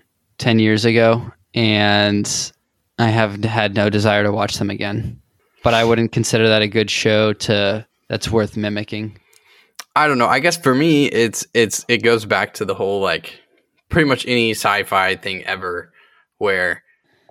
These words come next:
Speaker 2: basically as long as you establish the rules and follow the rules, I'm okay with it. They established the rules that these guys are really good at hiding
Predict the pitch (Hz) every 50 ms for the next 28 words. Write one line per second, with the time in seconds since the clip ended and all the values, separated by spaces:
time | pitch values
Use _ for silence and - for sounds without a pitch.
0 | _ _ - 135 135 135 - 147 135 123 113 113 117 123 131 135 131 135 135 117
1 | 104 - - 110 107 113 117 113 107 - - - 98 95 104 107 110 104 104 190
2 | 131 - 104 104 104 98 98 95 95 95 98 98 98 95 95 - - - - 101
3 | 92 90 85 - - 85 76 78 82 - 80 85 - - _ - 104 107 101 -
4 | - 117 117 120 117 120 117 113 - - 117 107 107 107 107 107 110 104 104 98
5 | 95 107 104 98 - 101 98 101 98 95 92 98 101 101 98 98 101 85 87 101
6 | 98 98 98 95 95 95 95 95 -